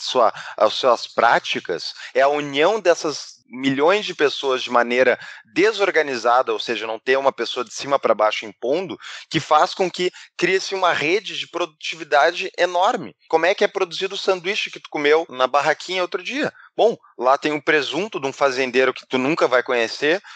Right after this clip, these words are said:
tem o sistema de transporte que trouxe até a cidade que tu nunca vai conhecer, tem o pão que foi produzido numa fazenda totalmente aleatória que tu nunca vai conhecer o, o fazendeiro que produziu,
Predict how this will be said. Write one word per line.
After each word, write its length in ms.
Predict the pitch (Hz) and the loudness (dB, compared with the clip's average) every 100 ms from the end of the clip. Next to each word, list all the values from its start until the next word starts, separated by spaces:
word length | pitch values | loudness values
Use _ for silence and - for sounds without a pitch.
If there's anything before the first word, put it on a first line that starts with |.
| - | -6
tem 240 | - 147 143 | 0 0 0
o 140 | 139 | -6
sistema 380 | - 131 156 160 | -8 -2 -2 -2
de 120 | 143 | -4
transporte 680 | 156 143 - - 143 175 - | -2 -2 -4 0 0 0 -6
que 80 | 139 | -10
trouxe 340 | 139 135 - | -4 -2 -2
até 160 | 127 123 | 2 2
a 80 | |
cidade 500 | 117 123 117 117 - 113 - - | 2 0 2 2 0 -10 -18 -8
que 100 | 135 | -6
tu 120 | 139 | -6
nunca 320 | 139 160 185 | -8 -2 0
vai 180 | 139 131 | 2 0
conhecer, 600 | 139 131 120 - 143 190 - - - | 0 -2 -2 -2 0 0 -2 -18 -4
tem 180 | 151 | -2
o 100 | 160 139 | -2 -2
pão 240 | - 165 208 | 2 2 0
que 100 | - | -6
foi 180 | - 139 | -2 0
produzido 540 | 135 127 127 135 131 | -2 -6 -8 -8 -8
numa 180 | 139 135 | -2 0
fazenda 380 | - 123 127 139 | 2 2 2 0
totalmente 540 | - 175 180 147 151 | -2 -2 0 0 2
aleatória 640 | 143 131 123 - 127 120 107 - - | 2 4 2 2 2 4 0 -6 -18
que 80 | 123 | -10
tu 100 | 139 | -4
nunca 260 | 156 180 | -2 2
vai 140 | 151 143 | 2 2
conhecer 320 | 143 131 - | 2 0 0
o, 100 | 127 | -2
o 140 | 123 117 | -4 -2
fazendeiro 480 | - 117 117 117 117 | 0 0 2 0 0
que 100 | - | -2
produziu, 540 | 120 117 110 151 202 | -4 -4 -2 0 0